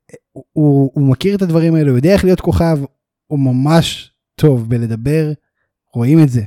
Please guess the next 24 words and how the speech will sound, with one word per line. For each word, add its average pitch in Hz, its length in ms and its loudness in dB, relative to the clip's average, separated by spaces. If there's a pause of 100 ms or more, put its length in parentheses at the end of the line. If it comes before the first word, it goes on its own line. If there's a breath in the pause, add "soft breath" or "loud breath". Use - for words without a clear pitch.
(460)
הוא 131 100 -6
טוב 156 240 0
במה 151 160 0
שהוא 156 120 -2
עושה, 151 160 -4 (320)
נראה 147 300 0
איך 240 100 0
הוא 226 80 6
מתאבק. 175 420 0 (540)
אם 233 80 0
הוא 277 120 4
מתאבק 226 320 2
חצי 254 320 2
טוב, 220 360 0 (840)
הוא 170 120 -4
יכול 202 320 0
להיות 196 520 4
כוכב 180 300 -2
יותר 165 200 2
גדול 160 340 4
משמונים 147 1000 0
אחוז 151 220 -2
מהרוסטר 117 360 -8
היום. 110 220 -16